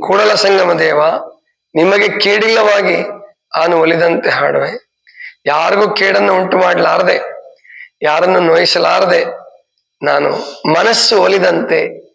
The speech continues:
ಪರಮಾತ್ಮ ಕೊಟ್ಟಂತೆ ನಾನು ಹಾಡ್ತೀನಿ. ಅಂದ್ರೆ ಒಬ್ಬ ಕಲಾವಿದನ ಮೇಲೆ ದೊಡ್ಡ ಜವಾಬ್ದಾರಿ ಇರ್ತದೆ. ಏನಪ್ಪಾ ಅಂತಂದ್ರೆ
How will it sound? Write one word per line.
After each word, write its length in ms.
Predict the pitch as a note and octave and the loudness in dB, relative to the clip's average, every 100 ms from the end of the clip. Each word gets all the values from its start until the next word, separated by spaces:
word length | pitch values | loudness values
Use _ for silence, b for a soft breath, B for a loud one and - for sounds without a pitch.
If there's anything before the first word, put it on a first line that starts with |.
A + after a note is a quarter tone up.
| _ _ _ _ - | _ _ _ _ -4
ಪರಮಾತ್ಮ 580 | E3 F#3+ G#3 - - G3 F#3 - - | 0 2 2 0 2 2 2 0 -2
ಕೊಟ್ಟಂತೆ 720 | G3 - G#3 F#3+ E3+ D#3+ - | -4 -2 -2 0 0 -2 0
ನಾನು 180 | D#3 D3+ | 0 0
ಹಾಡ್ತೀನಿ. 560 | D3+ - A3+ D#3 C#3+ - _ B B B - | 0 -2 -6 -8 -10 -16 _ B B B 0
ಅಂದ್ರೆ 460 | G3 G3 F3 F#3+ | 2 4 2 2
ಒಬ್ಬ 300 | - F3 E3+ | 2 0 0
ಕಲಾವಿದನ 640 | E3+ - F3 F#3+ G3+ G3 F#3+ | 0 0 0 0 0 0 0
ಮೇಲೆ 600 | F3+ D3 E3 F3+ - _ _ B B B B | 0 -2 -4 -8 -20 _ _ B B B B
ದೊಡ್ಡ 180 | E3+ E3+ | -2 0
ಜವಾಬ್ದಾರಿ 560 | F3 E3 F3 E3+ G3 F#3 | 0 2 2 2 2 2
ಇರ್ತದೆ. 680 | D#3+ - D#3+ - - - _ - | 0 -2 0 0 -2 -8 _ -4
ಏನಪ್ಪಾ 420 | D#3+ F#3+ G3 F#3 | 0 0 0 0
ಅಂತಂದ್ರೆ 760 | D#3+ - D3 F3 G3 - - | 0 0 -2 0 0 -2 -10